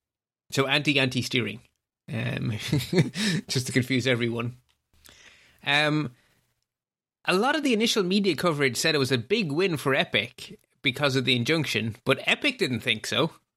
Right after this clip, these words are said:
And they probably are the best judge of this. Epic immediately were, like, horrified by the decision.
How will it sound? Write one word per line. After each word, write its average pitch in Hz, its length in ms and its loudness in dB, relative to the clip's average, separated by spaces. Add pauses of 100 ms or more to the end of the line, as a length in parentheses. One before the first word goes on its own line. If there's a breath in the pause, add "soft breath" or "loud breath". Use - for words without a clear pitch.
And 127 420 0
they 139 160 2
probably 156 420 2
are 131 60 4
the 120 100 0
best 123 240 2
judge 147 240 2
of 113 100 0
this. 120 320 0
Epic 196 340 0
immediately 139 520 2
were, 120 160 2
like, 120 160 2
horrified 120 600 0
by 117 120 0
the 117 140 -8
decision. 120 600 -2